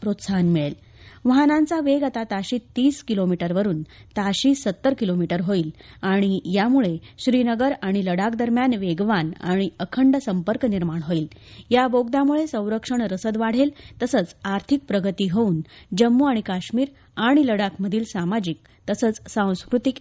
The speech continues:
एकात्मता वृद्धिंगत होईल. भारतातील युवा शक्ती भविष्यात देशाला विकसित देश बनवेल, असा विश्वास पंतप्रधान नरेंद्र मोदी यांनी काल व्यक्त केला. विकसित भारत युवा नेता संवाद या कार्यक्रमाला संबोधित करताना नवी दिल्ली इथं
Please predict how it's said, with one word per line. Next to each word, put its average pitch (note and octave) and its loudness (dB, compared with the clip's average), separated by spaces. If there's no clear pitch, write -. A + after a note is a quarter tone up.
एकात्मता F#3 -2
वृद्धिंगत F3+ 0
होईल. D#3+ -6
भारतातील D#4+ 2
युवा B3+ 2
शक्ती C4 -6
भविष्यात G3+ -6
देशाला C4 2
विकसित A3+ -2
देश B3+ 2
बनवेल, B3 0
असा G#3+ -4
विश्वास A#3 -4
पंतप्रधान A3 -2
नरेंद्र F#3+ 2
मोदी F3+ 0
यांनी G3+ 2
काल G#3 0
व्यक्त F#3 -4
केला. D#3+ 0
विकसित A#3 2
भारत A#3 0
युवा G3+ 0
नेता F#3+ 0
संवाद F#3+ 0
या A#3+ 2
कार्यक्रमाला G#3 -2
संबोधित F#3 -4
करताना F#3+ -2
नवी F#3 0
दिल्ली F#3+ 0
इथं A3 -2